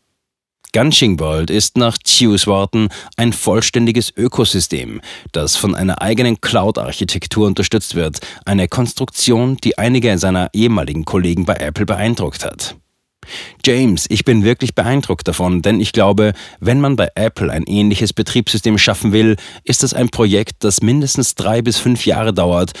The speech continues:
und an dem mehr als hundert Ingenieure arbeiten, aber ihr habt es einfach durchgezogen", erinnert er sich an die Worte eines Freundes. Auf der Plattform wird sichergestellt, dass sie keine unangemessenen Inhalte enthält, basierend auf den vier Konzepten:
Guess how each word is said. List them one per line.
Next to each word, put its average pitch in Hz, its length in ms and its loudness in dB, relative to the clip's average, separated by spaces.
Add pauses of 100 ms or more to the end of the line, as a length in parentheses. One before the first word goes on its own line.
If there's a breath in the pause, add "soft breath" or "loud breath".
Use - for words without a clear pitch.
(240 loud breath)
und 117 160 2
an 113 120 2
dem 117 180 4
mehr 104 240 4
als - 300 -2
hundert 139 260 0
Ingenieure 95 600 2
arbeiten, 87 560 -2 (320 loud breath)
aber 104 340 0
ihr 131 220 2
habt 110 180 -2
es - 80 -2
einfach 98 360 -4
durchgezogen", 90 720 0 (260 loud breath)
erinnert 95 360 0
er 73 140 -4
sich - 240 -6
an 87 80 -2
die 92 140 0
Worte - 280 -6
eines 78 200 -4
Freundes. - 640 -8 (520)
Auf 92 180 -2
der 85 140 2
Plattform 113 460 0
wird 101 120 0
sichergestellt, 110 800 2
dass 110 160 2
sie 131 100 2
keine 110 340 2
unangemessenen 104 760 2
Inhalte 104 460 -2
enthält, 71 480 -6 (320 loud breath)
basierend 107 560 2
auf 82 140 -4
den 101 160 2
vier 98 240 0
Konzepten: 98 640 -2